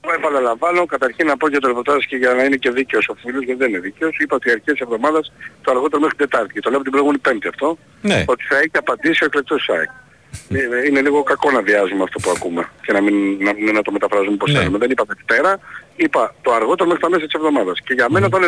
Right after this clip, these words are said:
Speaker 1: λάθος άμα περιμένει και παραπέρα η αεκ. Αλλά εκείνοι ξέρουν, εγώ δεν αποφασίζω.
Speaker 2: Ναι, προφανώς.
Speaker 1: Ε,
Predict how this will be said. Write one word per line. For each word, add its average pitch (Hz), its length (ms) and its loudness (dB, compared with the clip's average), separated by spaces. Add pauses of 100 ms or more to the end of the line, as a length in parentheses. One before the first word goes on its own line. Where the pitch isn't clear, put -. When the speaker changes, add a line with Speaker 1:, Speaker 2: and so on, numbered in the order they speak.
Speaker 1:
λάθος 185 180 0
άμα 185 240 2 (320)
περιμένει 160 320 2
και 165 80 0
παραπέρα 165 420 2
η 95 80 2
αεκ. 90 200 0
Αλλά 196 220 2
εκείνοι 170 280 -2
ξέρουν, 196 380 2
εγώ 175 180 2
δεν 165 120 2
αποφασίζω. 135 560 -2 (120)
Speaker 2:
Ναι, 117 240 0
προφανώς. 127 320 0
Speaker 1:
Ε, 120 540 2